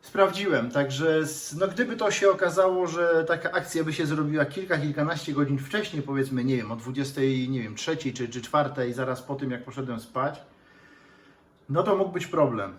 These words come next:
jeżeli ta cyrkulacja by nie chodziła, powiedzmy, nie wiem, te sześć czy siedem godzin w tym, w tym akwarium.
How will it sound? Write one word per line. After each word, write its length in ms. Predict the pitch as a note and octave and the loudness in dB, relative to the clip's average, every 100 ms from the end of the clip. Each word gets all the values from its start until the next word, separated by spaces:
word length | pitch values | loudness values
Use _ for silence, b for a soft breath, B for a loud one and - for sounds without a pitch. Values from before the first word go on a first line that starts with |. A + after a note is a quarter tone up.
| - | -12
jeżeli 300 | B2 A#2+ C3+ | -8 0 0
ta 80 | C3+ | 0
cyrkulacja 580 | C3 C3+ C3+ C3+ C#3 C#3 | -4 -6 0 0 2 0
by 100 | C3 | 0
nie 100 | C3 | 0
chodziła, 380 | C3+ C3 C3 B2 | -2 -2 -2 -2
powiedzmy, 400 | A#2+ A#2+ B2 B2+ | -4 -6 -4 -2
nie 120 | C#3 | 0
wiem, 120 | A#2+ | -2
te 100 | A#2 | -6
sześć 320 | - C#3+ C#3 | -4 -2 -2
czy 80 | - | -4
siedem 320 | C3 B2+ C3 | -6 -2 -2
godzin 340 | B2+ B2+ A2+ A2+ | 0 -2 -2 -10
w 100 | - | -8
tym, 180 | B2 A2 | -10 -6
w 40 | |
tym 160 | B2 A#2 | -6 -6
akwarium. 560 | A2+ B2 A2+ B2 C#3+ | -4 -4 -2 -4 -4